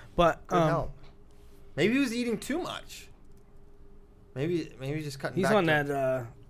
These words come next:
Speaker 1: what's his name's plan?
Speaker 2: McDonough?
Speaker 1: No.
Speaker 2: Oh, Sean Foss?
Speaker 1: No.
Speaker 2: Well,
Speaker 1: Who,
Speaker 2: then just
Speaker 1: who
Speaker 2: say
Speaker 1: is
Speaker 2: it.
Speaker 1: the, who is the kid for, the kid that was two twenty in college and then wrestled sixty-five for Iowa State?
Speaker 2: <laughs>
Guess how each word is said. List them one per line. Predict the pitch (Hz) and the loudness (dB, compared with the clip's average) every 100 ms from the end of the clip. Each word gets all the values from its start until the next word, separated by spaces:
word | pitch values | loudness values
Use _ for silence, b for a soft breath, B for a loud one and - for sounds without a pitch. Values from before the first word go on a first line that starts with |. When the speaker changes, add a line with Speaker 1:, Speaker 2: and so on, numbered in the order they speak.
| - | -14
Speaker 1:
what's | 135 - | -8 -6
his | 139 | -6
name's | 117 107 104 | -6 -10 -10
plan? | - 104 101 104 - 104 | -12 -10 -12 -14 -16 -14
Speaker 2:
McDonough? | - 107 131 151 b b - | -10 -8 -6 -8 b b -6
Speaker 1:
No. | 143 113 92 - | -4 -4 -8 -6
Speaker 2:
Oh, | 107 95 | -6 -4
Sean | - 104 | -6 -6
Foss? | 101 101 117 135 135 - | -4 -2 -2 -4 -10 -10
Speaker 1:
No. | 120 120 170 - - - - b b b b | -8 -6 -6 -8 -14 -16 -16 b b b b
Speaker 2:
Well, | 214 | -2
Speaker 1:
Who, | 226 | 2
Speaker 2:
then | 226 | 2
just | - | 0
Speaker 1:
who | 202 | 2
Speaker 2:
say | 277 | 4
Speaker 1:
is | 185 190 | 4 2
Speaker 2:
it. | 170 - | 0 -2
Speaker 1:
the, | 185 | -2
who | 311 | 0
is | |
the | 214 | 0
kid | 190 254 196 | 0 0 0
for, | - - b b b b b | -4 -12 b b b b b
the | - | -4
kid | - 381 269 175 - - - | 4 6 6 4 -2 -20 -2
that | 208 | 2
was | 220 - | 2 2
two | - 294 | 4 4
twenty | - 254 202 | 6 6 6
in | 131 | 2
college | 123 127 113 104 - | -2 -4 -4 -6 -8
and | 127 | -2
then | 160 | 0
wrestled | 160 160 151 | 2 0 -2
sixty-five | 180 - 143 170 147 120 | -8 -6 -6 -4 -4 -6
for | 113 | -8
Iowa | 117 113 | -8 -2
State? | 277 415 | 6 6
Speaker 2:
<laughs> | 466 | 6